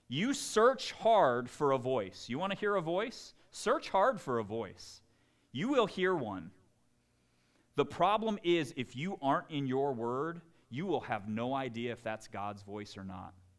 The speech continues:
I, I, there's a ton of people who love being prophets out there, y'all. I think I've met every one of them. Just kidding. <laughs> But you'll get a word. You'll hear a voice.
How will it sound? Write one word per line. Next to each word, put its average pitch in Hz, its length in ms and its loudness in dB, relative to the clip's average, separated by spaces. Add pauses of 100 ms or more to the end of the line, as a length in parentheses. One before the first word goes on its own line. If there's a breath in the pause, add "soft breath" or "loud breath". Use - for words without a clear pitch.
(1300)
I, 135 120 0
I, 127 140 -6
there's 131 300 -4
a 110 60 -10
ton 147 260 -4
of 143 80 -4
people 120 300 -8
who 107 80 -6
love 110 420 -4
being 113 240 -4
prophets 104 440 -6
out 95 200 -12
there, 95 160 -12
y'all. 92 280 -12 (840)
I 101 100 -8
think 113 220 -10
I've 110 160 -4
met 110 220 -6
every 107 260 -8
one 101 200 -10
of 90 100 -16
them. 90 240 -12
Just - 220 -18
kidding. 92 300 -14
<laughs> - 40 -18 (1120 soft breath)
But 135 420 0 (640)
you'll 160 240 2
get 214 200 4
a 240 60 4
word. 185 460 4 (1300)
You'll 165 240 2
hear 262 280 0
a 196 40 4
voice. 165 680 0